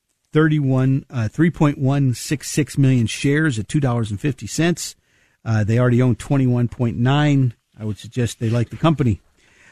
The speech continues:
Uh, and here's one that's interesting. At a new high, at a new high, the C E O of Costco bought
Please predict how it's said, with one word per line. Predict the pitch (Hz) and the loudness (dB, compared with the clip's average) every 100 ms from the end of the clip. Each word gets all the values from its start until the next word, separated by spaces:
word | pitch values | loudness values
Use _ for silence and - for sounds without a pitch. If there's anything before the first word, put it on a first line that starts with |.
| _ - | _ 0
Uh, | 165 160 - | 2 4 2
and | 165 185 | 4 4
here's | 370 - | 4 0
one | 151 | 0
that's | 120 131 | 0 0
interesting. | 110 110 - 117 - | -2 -4 -2 -2 -2
At | 139 208 | -2 2
a | 277 | 4
new | 269 269 | 4 6
high, | 226 254 165 95 - _ _ _ _ _ | 4 4 2 0 -8 _ _ _ _ _
at | - 110 | -2 2
a | 143 | 4
new | 214 226 | 4 4
high, | 214 113 95 92 _ _ _ _ | 2 0 -2 -4 _ _ _ _
the | 127 | -2
C | - 180 190 202 | 0 2 2 4
E | 196 | 2
O | |
of | 190 - | 0 -2
Costco | - 175 - 123 92 95 _ _ _ _ | 0 0 0 -2 -4 -6 _ _ _ _
bought | 131 113 | -2 -2